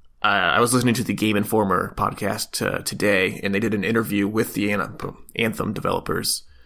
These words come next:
and, uh, they were a-, asking them about the, uh, end game and what they have planned, uh, for the future. And, uh,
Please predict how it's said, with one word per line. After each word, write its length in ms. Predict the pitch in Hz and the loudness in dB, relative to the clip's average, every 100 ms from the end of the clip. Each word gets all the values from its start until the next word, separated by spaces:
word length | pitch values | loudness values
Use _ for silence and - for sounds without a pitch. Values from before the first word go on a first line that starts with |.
| - - - | -20 -20 -4
and, 360 | - 98 90 - | 0 0 0 -2
uh, 320 | 67 62 62 - - - _ | -2 -2 -6 -16 -20 -20 _
they 60 | 117 | 2
were 60 | 107 | 2
a-, 140 | 113 127 | 2 0
asking 240 | 127 143 | 2 2
them 100 | 117 | 2
about 360 | 104 107 110 - | 2 2 0 0
the, 220 | 101 92 | 0 2
uh, 120 | 87 - | 0 0
end 200 | 131 143 | 2 2
game 300 | 117 104 101 | 2 0 -2
and 100 | 104 | 0
what 100 | 110 | 0
they 60 | 113 | 0
have 180 | 101 - | -2 -2
planned, 680 | - 120 107 98 - - - - | 0 2 2 0 -2 -6 -8 -4
uh, 220 | - 85 | -2 -2
for 160 | - | -2
the 60 | 95 | -4
future. 600 | - 123 - 98 - - _ _ _ - - | 0 0 2 -2 -2 -8 _ _ _ -14 -2
And, 280 | 107 104 | 0 0
uh, 340 | 98 71 67 | 0 0 -2